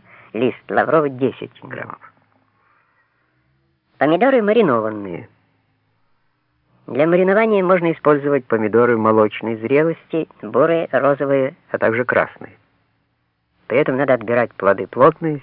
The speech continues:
свежие, лучше всего не крупные, диаметром не более семи сантиметров. Плодоножки следует удалить.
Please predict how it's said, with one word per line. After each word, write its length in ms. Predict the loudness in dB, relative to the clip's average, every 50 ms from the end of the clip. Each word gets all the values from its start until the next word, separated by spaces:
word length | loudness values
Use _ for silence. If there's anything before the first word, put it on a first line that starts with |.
| -12
свежие, 460 | -8 -2 0 0 0 0 -4 -6 -8 -10 _ _ _ _
лучше 300 | 0 0 0 0 -4 -8
всего 320 | -6 -6 -4 -2 -2 -4 -4 -6
не 140 | -6 -6 -4
крупные, 480 | -4 -4 -6 -6 -6 -6 -10 -10 -6
диаметром 460 | -2 -2 -2 -2 -2 -4 -4 -4 -4 -8
не 80 | -6
более 340 | -2 0 0 0 0 -2 -4 _ -8
семи 260 | -8 -6 -6 -8 -8 -8
сантиметров. 580 | -10 -10 -8 -10 -12 -12 -12 -14 -16 -18 -20 -20 _ _ _ _ _ _ _ _ _ _ _ _ _ -14 _
Плодоножки 500 | -2 0 2 2 2 2 0 0 -4 -8
следует 340 | -4 -2 -2 -2 -2 -2 -4
удалить. 520 | -6 -6 -8 -8 -12 -20 _ _ _